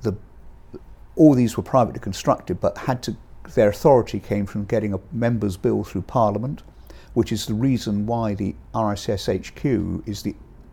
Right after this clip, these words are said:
uh, right opposite the Houses of Parliament in Parliament Square. It's actually the only privately owned, um, building on that square. All the rest is government and public sector or the church.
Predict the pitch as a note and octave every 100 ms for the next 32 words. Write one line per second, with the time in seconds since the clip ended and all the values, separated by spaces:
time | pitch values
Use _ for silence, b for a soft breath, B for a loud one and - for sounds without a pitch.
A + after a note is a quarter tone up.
0 | - A2 G2 B2 A#2+ - - A2 A#2 F#2+
1 | - G#2 G2 G#2+ G2 F#2+ G#2+ B2 A#2+ F#2+
2 | - - G#2+ - G2+ F#2+ E2+ - - -
3 | - - b b A2+ C3 - G#2+ G2+ -
4 | A#2+ G#2 G2 F#2+ b b b - - B2
5 | G#2 G#2 A#2 G#2 G2+ G2 F#2 - b b
6 | b b b - F#2+ F#2 F2+ F#2 - -
7 | - - - - A#2+ G2 F2 - A#2 F#2+
8 | F#2+ - - F#2 F2+ - C3+ G#2 G2 F#2+
9 | - G2+ - A2 G2+ F#2 F2+ F#2 F2+ F2
10 | - F#2 - F#2 G2+ F#2+ - G2+ F2+ -
11 | -